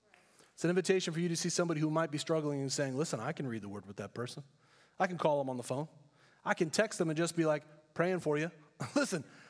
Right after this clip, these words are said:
that's pretty good stuff. Like, when I'm going through something and somebody says, like, "I'm praying for you," I'm like, "You are? That's amazing." But we can do so much more than that too, right? And I don't wanna define it all because I believe that God by his Spirit can lead you in that way. And there's one final group.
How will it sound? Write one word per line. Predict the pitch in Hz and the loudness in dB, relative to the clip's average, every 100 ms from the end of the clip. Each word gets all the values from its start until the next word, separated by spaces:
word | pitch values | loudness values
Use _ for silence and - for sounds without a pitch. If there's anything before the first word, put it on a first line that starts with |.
| - - | -20 0
that's | 180 - | 2 2
pretty | - 330 311 | 2 2 2
good | 285 262 | 2 0
stuff. | - 320 294 - - | 2 2 0 -10 -2
Like, | 165 185 | 0 4
when | 196 | 2
I'm | 233 | 4
going | 233 233 | 2 2
through | 240 | 0
something | 220 233 285 | 2 2 0
and | 202 | 2
somebody | 214 214 202 196 | 2 2 0 0
says, | 196 180 | 2 2
like, | 185 175 | 2 2
"I'm | 165 | 2
praying | 180 208 | 2 2
for | 226 220 | 2 2
you," | |
I'm | 214 | 4
like, | 208 202 - | 2 0 -2
"You | 285 311 | 2 2
are? | 285 262 285 415 381 - - - _ - | 4 2 2 2 -2 -6 -20 -20 _ -2
That's | 262 | 2
amazing." | 294 285 330 240 135 104 - - _ - | 4 4 2 0 -4 -6 -18 -20 _ 0
But | 202 | 2
we | 220 | 2
can | 220 | 0
do | 190 | 0
so | 180 175 | 2 2
much | 151 | 0
more | 151 175 | 0 0
than | 143 | 0
that | 127 110 | -4 -4
too, | 151 | -4
right? | 113 127 - - _ _ | -2 -4 -8 -16 _ _
And | 135 139 | -2 0
I | |
don't | 160 143 | 2 0
wanna | 135 120 - - - | -2 -4 -8 -20 -10
define | 131 - 139 131 | -4 -2 -2 0
it | 127 | 0
all | 139 | 0
because | 127 123 120 | -2 -6 -4
I | 120 | -4
believe | 107 117 117 | -4 -6 -4
that | 113 | -6
God | 131 123 117 | -4 -4 -2
by | 113 | -4
his | 104 | -4
Spirit | - 127 113 - | -6 -6 -8 -10
can | 110 | -8
lead | 117 104 | -6 -6
you | 104 | -8
in | 101 | -8
that | 98 | -10
way. | 98 107 98 - - - - _ - | -8 -8 -8 -18 -20 -20 -20 _ -2
And | 156 | 0
there's | 147 | 2
one | 160 180 | 0 0
final | 170 156 135 | 0 -2 -2
group. | 127 127 | -2 -4